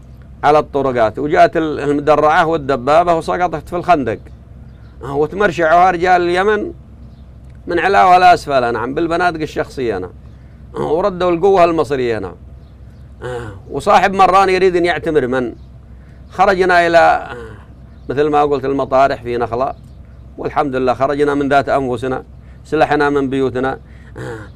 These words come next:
كل ما نحتاجه من ذات أنفسنا، ما يدعمنا أي شخص، نعم، لا دولة تدعم، الدولة سلمت القوات، سلمت المحافظات،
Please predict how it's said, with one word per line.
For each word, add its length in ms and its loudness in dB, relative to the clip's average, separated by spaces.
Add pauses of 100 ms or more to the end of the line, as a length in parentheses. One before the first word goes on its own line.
(220)
كل 460 2
ما 160 2
نحتاجه 640 0 (720)
من 260 -4
ذات 220 2
أنفسنا، 560 -2 (880)
ما 280 4
يدعمنا 600 0
أي 180 4
شخص، 280 -4
نعم، 260 -12
لا 220 4
دولة 280 2
تدعم، 460 -2 (640)
الدولة 400 4
سلمت 460 0 (520)
القوات، 680 4 (360)
سلمت 520 2
المحافظات، 760 2